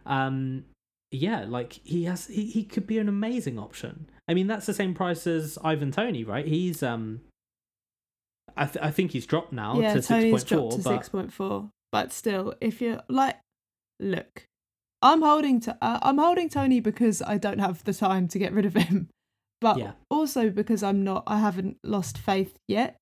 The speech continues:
Speaker 2: at all. Um, like, he is what he is. When you bought him in, you knew that he was only six point five.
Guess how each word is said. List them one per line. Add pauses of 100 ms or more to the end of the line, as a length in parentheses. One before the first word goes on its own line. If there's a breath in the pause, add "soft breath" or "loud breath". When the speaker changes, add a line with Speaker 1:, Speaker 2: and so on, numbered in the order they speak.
(320)
Speaker 2:
at
all. (200)
Um, (1800)
like, (100)
he
is
what
he
is. (100)
When
you
bought
him
in, (400)
you
knew
that
he
was (160)
only
six
point
five.